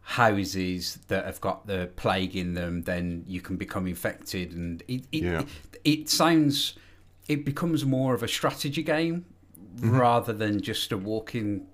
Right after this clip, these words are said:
Speaker 1: talking simulator.
Speaker 2: Yeah.
Speaker 1: Um, it, it, it, uh, you know, and you can get guns and stuff, and, um,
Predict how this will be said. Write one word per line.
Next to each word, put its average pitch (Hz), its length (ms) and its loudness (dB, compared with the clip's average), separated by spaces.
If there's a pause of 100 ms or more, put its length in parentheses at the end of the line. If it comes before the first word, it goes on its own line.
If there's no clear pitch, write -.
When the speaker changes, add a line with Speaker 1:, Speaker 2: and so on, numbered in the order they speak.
(320)
Speaker 1:
talking 113 440 0
simulator. 123 840 -2 (500)
Speaker 2:
Yeah. 110 360 4
Speaker 1:
Um, 104 380 2
it, 127 60 -8
it, 120 560 -8
it, 123 180 -2
uh, 123 40 -4
you 107 180 -2
know, 92 160 0
and 95 100 0
you 98 80 -2
can 104 200 -2
get 101 220 -4
guns 107 340 0
and 104 120 -4
stuff, 101 480 -2
and, 87 360 -2 (440)
um, 101 80 -2